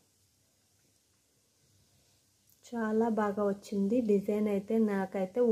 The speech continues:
ఓన్గా నేనే, అంటే ఈ సైడ్ బ్యాంగిల్స్ already ఉన్నాయనుకోండి, already మీరు నెట్లో చాలా వీడియోస్లో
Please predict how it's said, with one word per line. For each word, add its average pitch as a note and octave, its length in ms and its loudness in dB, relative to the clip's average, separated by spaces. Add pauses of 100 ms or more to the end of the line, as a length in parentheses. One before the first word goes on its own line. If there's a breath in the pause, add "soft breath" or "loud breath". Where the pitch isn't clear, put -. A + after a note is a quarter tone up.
ఓన్గా G#3 360 0 (380)
నేనే, G3+ 280 2 (340 loud breath)
అంటే G#3+ 180 2
ఈ B3+ 100 -2
సైడ్ F#3 300 2
బ్యాంగిల్స్ A#3+ 420 4
already G#3+ 440 4
ఉన్నాయనుకోండి, G3+ 640 2
already G3+ 320 2 (100)
మీరు G3+ 180 4 (140)
నెట్లో G3 360 -2
చాలా F#3+ 220 0 (100)
వీడియోస్లో G3+ 440 0